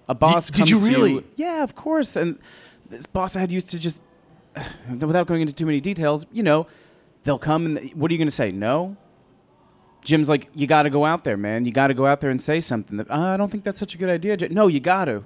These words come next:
Speaker 1: You gotta go out there and say something."
Speaker 2: But, okay, it's not like the Ca-, the Cavs aren't good, but the Cavs aren't that bad.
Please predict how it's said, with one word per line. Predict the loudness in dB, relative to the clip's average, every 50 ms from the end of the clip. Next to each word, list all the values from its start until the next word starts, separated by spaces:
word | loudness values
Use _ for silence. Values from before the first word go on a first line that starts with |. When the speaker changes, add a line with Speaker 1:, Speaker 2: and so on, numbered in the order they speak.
| _ -14
Speaker 1:
You | -10 -6
gotta | -2 -2 -2 0
go | 2 2
out | 2 2 0
there | 0 -2
and | -2 -2
say | -2 -2 -2 -2 -2
something." | -2 -4 -6 -6 -8 -14 -16 -18 -20 _ _ -6
Speaker 2:
But, | 0 4 4 4
okay, | 4 4 4 4 4
it's | 2 0 2
not | 2 2 2 4
like | 4 2 2 0 -4 -6
the | -4 -4
Ca-, | -4 0 2 0 0 2 0
the | -2
Cavs | 0 2 2 4 4
aren't | 2 2 0 -2 2
good, | 4 4 4 4 2
but | -2
the | -8 -6
Cavs | -2 -2 -2 0 0
aren't | -2 -4 -4 -6 -8 -2
that | 0 0 0 0 -2 -6 -10
bad. | -10 -10 -10 -12 -14